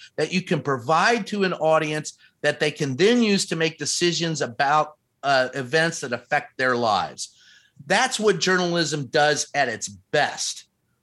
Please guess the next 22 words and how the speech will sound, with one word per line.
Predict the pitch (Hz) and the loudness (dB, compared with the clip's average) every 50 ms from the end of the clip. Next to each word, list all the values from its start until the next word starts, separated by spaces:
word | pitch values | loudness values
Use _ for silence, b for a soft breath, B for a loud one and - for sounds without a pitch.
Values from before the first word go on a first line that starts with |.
| _ | _
What | - 160 170 | 0 2 2
it | 165 160 135 | 2 0 0
does | 185 185 196 208 202 175 | 2 4 4 4 4 4
is | 196 175 160 135 147 | 0 -2 -2 -2 -6
it, | 143 - - _ _ _ | -8 -8 -10 _ _ _
it's | 131 139 127 120 - - _ _ | -4 -4 -4 -4 -10 -18 _ _
at | 131 139 139 135 | -2 0 0 0
its | 117 98 - - | -2 -4 -8 -10
worst | 123 131 165 190 214 226 233 - - - - | -4 0 2 2 4 2 2 0 -2 -4 -6
is | 147 147 135 - - | -8 -8 -8 -6 -8
to | 127 123 113 | -8 -6 -4
sit | - - - - 208 214 208 - | -2 -2 0 0 0 0 0 0
there | 202 196 196 196 185 156 135 | 0 2 2 2 2 0 -2
and | 131 117 110 113 - | -6 -6 -6 -6 -4
spout | - - - - - - 190 180 202 208 208 - | -4 -2 -4 -4 -4 -2 0 0 0 0 -2 -2
innuendo | 180 190 196 190 180 170 170 170 165 165 160 156 156 160 160 156 b b b b b b _ _ - | -2 0 0 0 0 0 0 -2 0 2 2 4 4 4 2 0 b b b b b b _ _ -4
as | 135 135 131 - | -2 -2 -2 -4
fact | - - - 165 156 156 160 160 - - - | -6 -2 0 2 2 2 0 -2 -4 -8 -8
and | 135 131 | -6 -4
opinion | 120 - - - - 170 160 156 147 123 | -4 -6 -6 -6 -4 -4 -2 -2 -4 -4
as | 113 107 - | -4 -6 -4
fact. | - 120 101 92 - b | -2 -2 -2 -2 -4 b